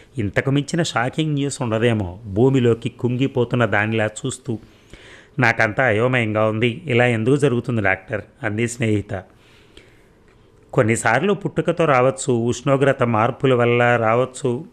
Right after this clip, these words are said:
వర్క్ లోడ్ వల్ల రావచ్చు, బిజినెస్ టెన్షన్ వల్ల రావచ్చు, ఆల్కహాల్ తీసుకోవటం వల్ల రావచ్చు, స్మోకింగ్ వల్ల కూడా వచ్చే అవకాశాలున్నాయి," అంది డాక్టర్. స్నేహిత కదిలిపోతూ, "మాతృత్వం ఆడవాళ్ళకి ఎంత అవసరమో మీకు తెలుసు.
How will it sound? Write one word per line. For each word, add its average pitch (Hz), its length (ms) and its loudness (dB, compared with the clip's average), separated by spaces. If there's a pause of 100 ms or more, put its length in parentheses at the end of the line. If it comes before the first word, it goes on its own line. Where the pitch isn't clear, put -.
(140)
వర్క్ 117 340 0
లోడ్ 117 260 4
వల్ల 110 220 0
రావచ్చు, 110 500 0
బిజినెస్ 117 400 0
టెన్షన్ 120 420 -4
వల్ల 117 220 0
రావచ్చు, 117 500 0
ఆల్కహాల్ 113 640 -2
తీసుకోవటం 120 540 -4
వల్ల 113 180 -2
రావచ్చు, 120 500 -2
స్మోకింగ్ 120 560 -4
వల్ల 104 280 -2
కూడా 107 220 2
వచ్చే 135 320 -2
అవకాశాలున్నాయి," 110 840 -4 (540)
అంది 107 300 0
డాక్టర్. 107 480 -4 (840)
స్నేహిత 147 460 2
కదిలిపోతూ, 131 880 0
"మాతృత్వం 123 680 -2
ఆడవాళ్ళకి 120 720 0
ఎంత 107 200 -4
అవసరమో 120 380 0
మీకు 117 280 -2
తెలుసు. 117 380 -4